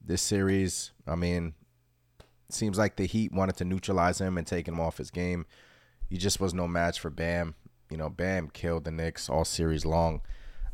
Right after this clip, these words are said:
Um, and, you know, it surprised me because I didn't think, I knew Bam was good,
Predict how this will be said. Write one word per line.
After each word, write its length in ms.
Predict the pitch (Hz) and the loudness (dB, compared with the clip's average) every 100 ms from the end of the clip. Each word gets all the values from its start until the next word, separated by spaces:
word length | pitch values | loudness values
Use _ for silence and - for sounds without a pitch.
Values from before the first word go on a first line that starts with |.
| - 76 | -4 -2
Um, 440 | 76 76 73 73 - - - | 0 0 -2 -6 -10 -20 -8
and, 340 | 71 80 76 80 _ | -4 -2 -4 -8 _
you 120 | - 87 | -4 -2
know, 160 | 80 82 | 0 -2
it 100 | - | 0
surprised 460 | 208 - 170 87 | 2 8 8 8
me 220 | 101 87 | 4 2
because 360 | 71 80 87 80 | 0 -2 0 2
I 100 | 101 | 2
didn't 160 | 135 - | 2 2
think, 400 | 123 104 - - - - - _ - | 2 2 -4 -20 -20 -20 -20 _ 4
I 120 | 110 | 4
knew 200 | 135 170 | 4 0
Bam 420 | 87 95 113 123 | 4 6 6 6
was 200 | 104 76 - _ _ | 4 2 -8 _ _
good, 340 | - 87 120 | 2 4 4